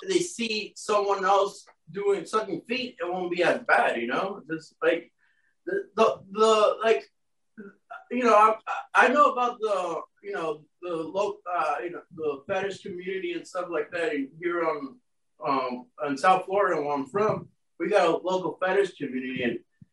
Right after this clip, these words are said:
and people tend to be very discreet and, um, like, secretive about it, and, you know, and, and, you know, there's, they got the reasons and stuff,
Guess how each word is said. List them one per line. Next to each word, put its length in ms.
and 160
people 400
tend 240
to 80
be 140
very 360
discreet 680
and, 440
um, 480
like, 200
secretive 640
about 400
it, 240
and, 220
you 180
know, 160
and, 160
and, 180
you 100
know, 180
there's, 180
they 200
got 200
the 100
reasons 540
and 140
stuff, 320